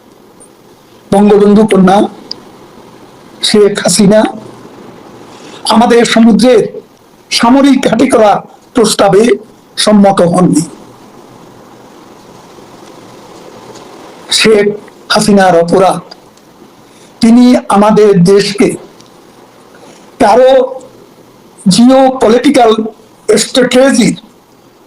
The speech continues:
ভিকটিম হতে দেননি। তিনি এ জাতির সার্বভৌমত্ব কোনো বিদেশি শক্তির হাতে তুলে দিতে চাননি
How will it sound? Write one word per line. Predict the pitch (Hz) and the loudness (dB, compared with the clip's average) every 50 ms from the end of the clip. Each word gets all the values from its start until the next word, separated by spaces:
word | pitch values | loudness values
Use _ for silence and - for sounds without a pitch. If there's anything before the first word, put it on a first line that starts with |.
| - 330 156 | -6 -2 0
ভিকটিম | - 254 254 254 - - 269 247 226 202 175 170 | 2 2 0 -2 0 0 2 2 2 2 0 0
হতে | - - 170 | 0 -2 0
দেননি। | 160 165 175 175 170 - - - - - - - - - - - - - - - - - - - - - - - - - - - - - - - - - - - - - - - - - - - - - - | 0 0 0 0 0 -2 -2 -6 -12 -20 -20 -20 -20 -20 -20 -20 -20 -20 -20 -20 -20 -20 -20 -20 -20 -20 -20 -20 -20 -20 -20 -20 -20 -20 -20 -20 -20 -20 -20 -20 -20 -20 -20 -20 -20 -20 -20 -20 -20 -6 -2
তিনি | 233 240 233 240 | 0 2 2 2
এ | 226 214 | 2 2
জাতির | 214 214 220 220 233 220 226 233 226 - - - - - - - - - - - | 2 0 0 0 0 0 2 2 0 0 -4 -6 -12 -20 -20 -20 -20 -20 -12 -10
সার্বভৌমত্ব | - - - 220 202 202 208 202 202 202 240 262 254 214 - - - - - - - - - - - - - - - - - - - - - - | -6 -2 -2 -2 0 0 0 0 2 2 2 2 0 0 -2 -4 -6 -6 -6 -8 -20 -20 -20 -20 -20 -20 -20 -20 -20 -20 -20 -20 -20 -20 -10 -4
কোনো | - 240 233 226 | -2 0 0 0
বিদেশি | 214 - 202 202 262 269 269 277 | 0 0 0 2 2 2 2 0
শক্তির | 240 214 214 214 - 247 190 170 | 0 0 -2 -2 0 0 0 0
হাতে | 170 - - - - - - - - - - - - - - - - - - | -2 -2 -6 -6 -6 -8 -16 -20 -20 -20 -20 -20 -20 -20 -20 -20 -20 -10 -4
তুলে | - 233 233 240 | 0 0 2 2
দিতে | - 208 - - 170 170 | 2 0 0 0 -2 -2
চাননি | - - 190 196 175 156 - | -2 -2 0 0 0 0 -2